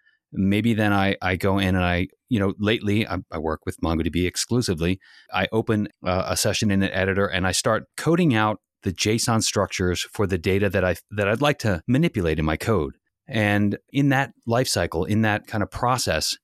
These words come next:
I'm starting to understand the data better. And I start looking at the types of data I'm going to have. And then, and then I might actually go in and create some, some MongoDB documents as the basis.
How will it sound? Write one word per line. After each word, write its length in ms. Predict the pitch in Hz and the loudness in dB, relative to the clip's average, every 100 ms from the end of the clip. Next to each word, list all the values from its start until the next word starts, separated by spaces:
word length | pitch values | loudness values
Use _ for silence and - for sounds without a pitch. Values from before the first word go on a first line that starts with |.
| _ _ - | _ _ -4
I'm 120 | 110 | -2
starting 420 | 101 156 160 170 151 | 0 2 2 0 0
to 320 | 127 110 101 - | 2 2 -2 -2
understand 680 | 117 139 131 - 107 104 95 | 0 2 0 2 2 2 2
the 80 | |
data 460 | 85 95 95 107 101 - | 0 0 2 2 -2 -4
better. 400 | - 82 85 131 - _ _ | -2 0 0 -2 -6 _ _
And 320 | 101 98 98 | -2 0 0
I 400 | - 95 98 98 90 | 0 -2 0 -2 -4
start 300 | - - 117 | -6 -2 0
looking 280 | 113 110 123 | 0 0 0
at 120 | 117 | 0
the 80 | - | -4
types 440 | - - 135 131 139 | -4 -2 -2 0 -2
of 140 | 117 | 0
data 240 | 113 113 | 0 2
I'm 140 | 107 110 | 2 2
going 220 | 107 107 | 2 2
to 60 | 104 | 0
have. 460 | 98 92 95 98 - | 0 0 2 -2 -6
And 160 | - 107 | 0 2
then, 340 | 127 127 123 - _ _ - | 4 4 2 -2 _ _ -2
and 120 | 123 | 2
then 80 | 160 | 2
I 40 | |
might 160 | 156 139 | 2 2
actually 380 | 123 131 110 - | 0 2 0 0
go 140 | 117 110 | -2 2
in 100 | 113 | 2
and 120 | 95 | 0
create 380 | - 101 95 - | 0 2 2 0
some, 280 | 92 90 - | 0 0 0
some 160 | - 95 | -2 2
MongoDB 380 | 98 98 95 90 | 2 2 0 0
documents 480 | 87 80 92 87 | 0 0 -2 -2
as 140 | 87 82 | -2 -2
the 60 | |
basis. 560 | 85 92 82 80 - - | -2 0 0 -4 -6 -8